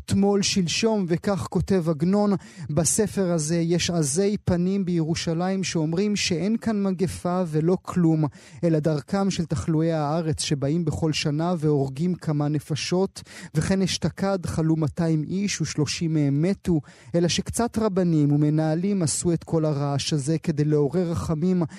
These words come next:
בלב נדיבי ישראל שבחוץ על הארץ, שישלחו להם מעות. אבל האמת אינה כן, שהרי אפילו בתי הספר של החפשים אף הם ננעלו. אבל ממקום שאנו באים לסתור את דברי הפועל הצעיר, משם הוא מביא ראיה שהרי לא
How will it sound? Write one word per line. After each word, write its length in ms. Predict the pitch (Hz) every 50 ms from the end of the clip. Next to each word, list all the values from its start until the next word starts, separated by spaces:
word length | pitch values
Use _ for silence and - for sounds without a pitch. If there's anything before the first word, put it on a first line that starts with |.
| - 160 143
בלב 400 | 143 135 160 151 151 165 175 156 160
נדיבי 400 | 170 156 135 139 143 120 139 160
ישראל 600 | 156 160 - - - 151 147 147 160 175 175 165
שבחוץ 580 | 143 - 156 143 135 - - - 196 - - 180
על 120 | 165 151
הארץ, 420 | 139 131 131 131 139 135 - - - - - - -
שישלחו 600 | - - 180 175 - - - 160 - - 180 165
להם 280 | 156 151 143 147 143 143
מעות. 160 | 139 135 - 127 123 110 - - - -
אבל 260 | - 143 131 151 147 147
האמת 560 | 147 151 151 156 175 196 226 240 - - - - -
אינה 360 | 170 165 156 143 143 170 190 196 -
כן, 240 | - - 143 123 120 120 117 - - - - -
שהרי 420 | - - 165 147 139 156 160 160
אפילו 440 | 147 - - - 226 233 226 226 196
בתי 260 | 151 165 - - 190
הספר 640 | 180 170 - - - 220 214 - - - 185 175 156 151 - - - -
של 160 | - - 175
החפשים 520 | 160 143 - 170 - 165 - - 226 214 202
אף 180 | 160 - - - -
הם 320 | 233 226 226 208 185 160
ננעלו. 540 | 160 160 156 143 147 147 139 135 131 120 110 - _ -
אבל 160 | 139 131 143 139
ממקום 480 | 147 143 143 139 - - 202 196 190
שאנו 360 | 170 - - 160 156 175 180 160
באים 320 | 135 143 143 165 175 170
לסתור 380 | 143 107 - - - 165 160 165
את 60 | 151
דברי 260 | 147 131 131 151 160
הפועל 380 | 156 147 - - 151 151 160 160
הצעיר, 380 | - - - 151 160 185 180
משם 420 | 180 160 139 - - 190 190 196 196 170 - - -
הוא 200 | 170 131 - 165
מביא 300 | 165 156 143 123 156 180
ראיה 500 | 165 170 165 156 147 151 175 190 202 196
שהרי 320 | 185 - - 151 135 147 147 143
לא 220 | 143 156 185 196